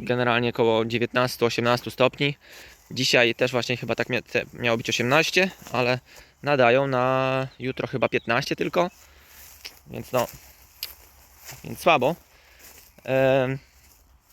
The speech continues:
no, chcę przed akacją wybrać jeszcze cały korpus. Ten cały korpus też jest jeszcze miodu. Em, no, ale zobaczymy, jak to się uda. Czy, czy ten cały korpus uda się odebrać? E, znaczy nie, no, udać to się musi udać, <laughs> e, przed kwitnieniem akacji. E,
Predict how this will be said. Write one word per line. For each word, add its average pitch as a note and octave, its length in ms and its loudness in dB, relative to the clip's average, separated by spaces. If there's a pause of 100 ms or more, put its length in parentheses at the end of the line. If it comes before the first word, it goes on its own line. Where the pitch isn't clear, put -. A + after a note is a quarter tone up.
(220)
no, C3+ 100 0
chcę F#3 140 2
przed D#3+ 140 2
akacją E3 440 2
wybrać D#3 280 2
jeszcze D#3 160 -4
cały D3 160 2
korpus. A#2 240 2
Ten C3 160 -2
cały C#3+ 160 2
korpus C#3 260 2
też - 180 0
jest B2 140 -2
jeszcze A#2 180 -2
miodu. B2+ 320 2 (1000)
Em, B2+ 1080 0 (200)
no, B2+ 140 -8
ale C3+ 140 0
zobaczymy, C3 460 2 (100)
jak A#2 160 -8
to A#2 60 -14
się A2+ 140 -4
uda. A2+ 240 4 (1000)
Czy, A#2 220 -4
czy B2+ 120 -12
ten A#2 140 -6
cały B2 260 2
korpus B2+ 380 -4
uda B2 140 -2
się A#2+ 120 -8
odebrać? B2+ 480 0
E, B2 360 -4 (120)
znaczy B2 200 -4
nie, B2+ 100 2
no, G#2+ 80 2
udać A#2 260 6
to A#2+ 100 -2
się B2+ 240 0
musi C#3+ 220 -2
udać, A#2 320 2
<laughs> - 580 -14
e, A#2+ 180 0
przed A#2 200 -8
kwitnieniem A#2 400 -2
akacji. B2+ 440 -2 (240)
E, A#2 300 -4